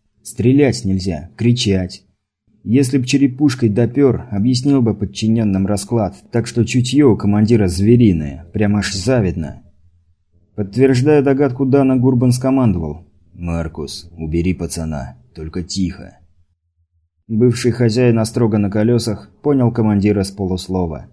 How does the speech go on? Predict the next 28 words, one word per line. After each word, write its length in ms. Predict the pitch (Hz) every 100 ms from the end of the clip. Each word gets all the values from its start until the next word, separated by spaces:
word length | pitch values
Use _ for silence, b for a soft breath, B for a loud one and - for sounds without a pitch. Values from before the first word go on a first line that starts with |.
| _ _ _ _ _ -
Они 220 | 98 123
вообще 440 | 139 147 143 170
удивительно 580 | 160 139 147 135 139 139
быстро 420 | 135 147 123 127
друг 260 | 117 120 110
друга 280 | 120 113 104
понимали. 720 | 110 107 113 120 90 65 - _ _
Казалось, 500 | 107 107 131 120 95
им 120 | 107
даже 260 | 107 110 117
особый 380 | 110 127 113 107
язык 340 | 107 107 110
жестов 460 | 101 120 123 113 -
не 100 | 95
нужен, 520 | 104 117 95 73 - -
и 80 | 90
слова 400 | - 110 113 113
без 200 | 90 87
надобности. 680 | 98 92 82 80 - - _ _ _ _ _ _
Отобрав 460 | - 85 107 131 139
топор 380 | 139 127 151 135
у 40 |
полковника 600 | 117 120 127 120 117 -
Самары, 460 | 110 120 131 131 113
Маркус 440 | 113 113 117 110
шагнул 460 | - - 107 101 98
к 80 | 98
пацану. 580 | 107 - 98 82 -